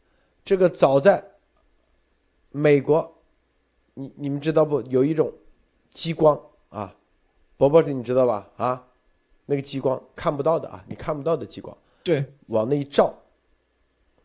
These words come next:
Speaker 1: 照到你们家的玻璃上，它就可以窃听。
Speaker 2: 对，可以偷听，对。
Speaker 1: 偷听。
Speaker 2: 这个是成熟技术，这是成熟技术，
Speaker 1: 对。
Speaker 2: 这我知道，对。
Speaker 1: 啊，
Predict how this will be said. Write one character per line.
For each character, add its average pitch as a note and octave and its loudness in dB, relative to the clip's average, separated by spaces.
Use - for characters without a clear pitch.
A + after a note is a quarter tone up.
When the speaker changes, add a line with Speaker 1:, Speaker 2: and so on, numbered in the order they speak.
Speaker 1:
照 A#3+ 6
到 F#3 6
你 C3+ 0
们 C3+ -2
家 E3 4
的 D#3+ 0
玻 G3+ 6
璃 D#3 -2
上， - -16
它 D3+ -4
就 D3 -4
可 C#3 -12
以 A#2 -10
窃 - -6
听。 C3 -10
Speaker 2:
对， C3+ 2
可 - 0
以 D3 2
偷 F3 4
听， E3+ 0
对。 C3 0
Speaker 1:
偷 D3 2
听。 C#3 -4
Speaker 2:
这 B3 0
个 G#3 6
是 F3 2
成 A3 2
熟 G#3 4
技 G3 0
术， C#3+ -2
这 F#3 2
是 G#3+ 8
成 F3 2
熟 E3+ 2
技 E3 0
术， C#3 -2
Speaker 1:
对。 C#3 -6
Speaker 2:
这 E3+ 2
我 C3 0
知 C#3 -4
道， C3 -2
对。 A#2+ -6
Speaker 1:
啊， D#3+ 2